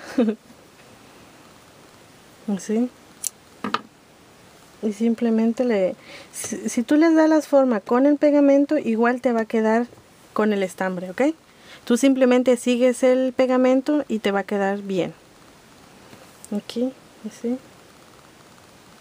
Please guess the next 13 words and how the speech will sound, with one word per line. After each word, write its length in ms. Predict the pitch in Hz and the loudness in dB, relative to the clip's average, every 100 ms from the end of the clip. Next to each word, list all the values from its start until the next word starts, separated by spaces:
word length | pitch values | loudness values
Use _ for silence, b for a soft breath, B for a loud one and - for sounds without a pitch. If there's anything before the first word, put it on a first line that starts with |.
| - - - - - - - - | -20 -20 -20 -20 -20 -20 -20 -12
De 80 | 214 | -10
esta 220 | 208 214 | -8 -8
manera, 340 | 202 196 190 185 | -8 -8 -10 -12
así. 380 | - 233 247 240 - - - - - - - - - - - - - - - - 220 | -8 -6 -4 -8 -20 -20 -20 -20 -20 -20 -20 -20 -20 -20 -20 -20 -20 -20 -20 -8 -8
Así. 300 | - 262 277 - - - - - - - - - - - - - - - - - - - | -4 -6 -6 -16 -20 -20 -20 -20 -20 -20 -20 -20 -20 -20 -20 -20 -20 -20 -20 -20 -20 -10
¿Ok? 300 | 214 254 277 - - | -4 -2 -2 -4 -2
Ahí 160 | 214 | 2
después 480 | 240 233 - 269 294 | 2 0 0 0 0
se, 440 | - 240 208 196 | 0 0 2 -2
se 140 | 196 202 | -4 -4
pone 280 | - 220 214 | 0 -2 -2
transparente, 580 | 202 - 180 185 175 | -6 -6 -4 -4 -6
¿ok? 140 | 180 | -8